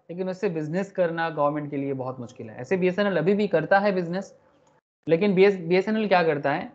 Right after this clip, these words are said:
ये जो network बैठता है ना सर, इसको sale करता है, इसका license sale करता है। किसको? बड़े-बड़े companies को, जैसे Jio को, Vodafone को, Idea को, Airtel को, हैं? इस तरह से इनको sale करके कमाते हैं अभी।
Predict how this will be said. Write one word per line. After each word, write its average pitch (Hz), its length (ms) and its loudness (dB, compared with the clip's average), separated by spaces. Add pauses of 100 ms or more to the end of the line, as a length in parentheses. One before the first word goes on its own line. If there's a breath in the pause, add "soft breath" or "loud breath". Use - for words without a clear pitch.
ये 170 100 2
जो 185 280 6
network 170 380 4
बैठता 170 320 2
है 247 80 2
ना 254 80 0
सर, 175 200 -2
इसको 160 240 -2
sale 180 240 4
करता 123 260 -2
है, 101 140 -10
इसका 127 180 -2
license 165 420 2
sale 151 160 2
करता 123 220 -4
है। 123 60 -4
किसको? 196 300 4 (540 soft breath)
बड़े-बड़े 156 320 4
companies 123 440 -8
को, - 160 -18
जैसे 135 240 -4
Jio 131 300 2
को, 123 220 -4 (160)
Vodafone 127 460 -4
को, 120 160 -4
Idea 120 340 2
को, 123 260 -4 (440 soft breath)
Airtel 139 320 6
को, 123 180 -2 (440)
हैं? 180 260 -4 (120)
इस 170 120 -6
तरह 185 140 4
से 180 100 2
इनको 165 160 0
sale 165 240 4
करके 165 200 0
कमाते 123 360 -6
हैं 107 60 -6
अभी। 98 120 -14